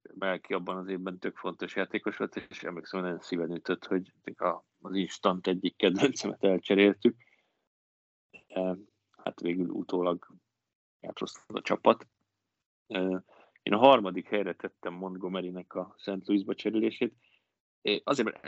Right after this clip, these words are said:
emlékeztek, hogy mit beszéltünk akkor, hogy ki voltunk akadva, hogy gyakorlatilag idehoztuk Badert, aki tök jó védekezésben, de nem nagyon tud ütni. Aztán az első fél év, meg a playoff, az tök jó volt,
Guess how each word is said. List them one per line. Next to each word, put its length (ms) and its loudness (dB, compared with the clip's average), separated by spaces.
emlékeztek, 600 0
hogy 160 -4
mit 180 -4
beszéltünk 600 -2
akkor, 440 -4
hogy 220 -8
ki 100 -8
voltunk 380 -2
akadva, 320 -2
hogy 160 -2
gyakorlatilag 960 -2
idehoztuk 500 0
Badert, 480 2
aki 180 -14
tök 180 -2
jó 80 -2
védekezésben, 600 0
de 60 -4
nem 140 0
nagyon 220 -4
tud 180 -6
ütni. 400 -2
Aztán 300 -4
az 140 -2
első 380 2
fél 200 4
év, 160 4
meg 140 -12
a 40 -4
playoff, 480 -2
az 180 -18
tök 180 -6
jó 160 0
volt, 240 0